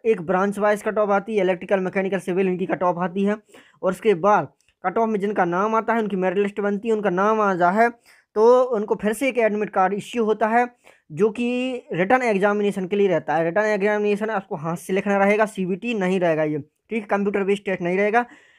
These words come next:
हाथ से लिखना रहेगा। इसमें तीन सौ नंबर का पेपर रहता है, जिसमें केवल और केवल आपने जो ब्रांच वाइज रहता है, जो आपने पढ़े हो अपनी इलेक्ट्रिकल ब्रांच में, मैकेनिकल ब्रांच में, सिविल ब्रांच में, ठीक है, या स्ट्रक्चरल ब्रांच में, तो उनके जो रहेंगे क्वेश्चन,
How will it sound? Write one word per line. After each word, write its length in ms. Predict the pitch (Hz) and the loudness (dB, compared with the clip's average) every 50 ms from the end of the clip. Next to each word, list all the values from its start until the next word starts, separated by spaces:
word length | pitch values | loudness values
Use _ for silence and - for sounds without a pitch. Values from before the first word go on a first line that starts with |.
| _ _ - | _ _ -2
हाथ 120 | 185 202 | 0 0
से 160 | 208 208 - 226 | 0 0 -2 -2
लिखना 260 | 226 196 202 185 170 | 0 0 0 0 2
रहेगा। 420 | 160 165 190 202 196 226 240 240 - _ _ _ _ _ _ 196 | 2 2 2 2 2 2 2 0 -2 _ _ _ _ _ _ -10
इसमें 240 | 196 214 226 208 202 | -8 -4 -4 -4 -4
तीन 260 | - - 247 277 269 | -4 -2 -2 -2 0
सौ 120 | 277 277 | 0 0
नंबर 240 | 240 220 208 208 190 | 0 0 2 0 2
का 80 | 185 170 | 0 0
पेपर 320 | 160 185 190 190 220 202 | 0 -2 0 2 0 2
रहता 260 | 208 214 214 208 220 | 2 0 -2 -2 -2
है, 200 | 208 233 240 240 - _ _ _ _ 165 | -2 -2 -2 -4 -6 _ _ _ _ -10
जिसमें 380 | 190 196 233 240 254 254 247 | -8 -4 -2 -2 0 0 -2
केवल 380 | 240 - 220 220 214 214 196 196 | 0 2 4 4 6 4 4 2
और 140 | 190 175 160 | 0 -2 -4
केवल 360 | 156 208 214 220 233 247 247 | -2 0 0 2 2 2 0
आपने 480 | - 165 185 202 202 208 208 202 202 180 | 0 -2 -2 -4 -4 -4 -4 -4 -4 -4
जो 420 | 151 180 196 214 220 208 214 _ _ - _ _ _ _ _ - 147 | -2 -2 0 2 0 0 -2 _ _ -20 _ _ _ _ _ -12 -6
ब्रांच 360 | 139 185 208 233 247 208 254 | -2 0 0 0 0 -2 -2
वाइज 320 | 208 208 196 202 208 - | 0 2 2 2 2 0
रहता 300 | 208 175 196 180 185 233 | -2 -2 -2 -2 0 -2
है, 140 | 240 247 226 | -2 -2 -2
जो 200 | 175 160 196 208 | -2 0 0 2
आपने 300 | 202 190 185 202 196 185 | 2 2 0 -2 -4 -6
पढ़े 300 | 175 - 190 196 208 220 | -4 -2 0 2 2 2
हो 200 | 220 220 220 226 | 2 2 2 2
अपनी 300 | 240 190 175 180 185 185 | 2 0 -2 -4 -4 -2
इलेक्ट्रिकल 380 | 185 180 185 170 185 190 208 202 | -2 -2 -2 -2 -4 -2 -2 0
ब्रांच 280 | 185 202 202 208 190 | 0 0 0 0 -2
में, 80 | 208 208 | -2 -2
मैकेनिकल 420 | 202 175 143 165 165 175 175 185 | -2 -2 -2 -2 -2 -2 -2 -2
ब्रांच 240 | 185 196 196 196 185 | -2 -2 -2 -2 -4
में, 100 | 190 208 | -4 -6
सिविल 320 | 202 - 180 165 180 185 170 | -4 -4 -2 -2 0 -2 -2
ब्रांच 340 | 180 180 180 185 185 180 | -2 -2 -2 -2 -2 -4
में, 220 | 190 202 208 226 240 - _ _ _ _ _ - | -4 -6 -6 -6 -8 -12 _ _ _ _ _ -4
ठीक 160 | 247 262 233 | -2 0 2
है, 180 | 208 143 - _ _ _ _ _ _ _ _ 170 | 0 0 -2 _ _ _ _ _ _ _ _ -2
या 160 | 190 214 214 | 0 0 0
स्ट्रक्चरल 340 | - - 214 - - 208 196 | 0 -4 -6 -4 -4 -4 -2
ब्रांच 300 | 180 185 180 185 175 190 | 0 0 -2 -2 -2 -2
में, 120 | 214 220 | -2 -2
तो 220 | 202 233 - _ _ - | -2 -2 -4 _ _ 0
उनके 300 | 220 226 233 202 254 226 | 2 2 2 0 -2 -4
जो 240 | - 196 202 202 196 | -2 0 0 2 2
रहेंगे 340 | 185 190 196 208 202 214 | 2 2 2 2 2 0
क्वेश्चन, 480 | 208 208 214 196 - - 233 226 240 | 0 0 -2 -4 -2 -2 -2 -2 -2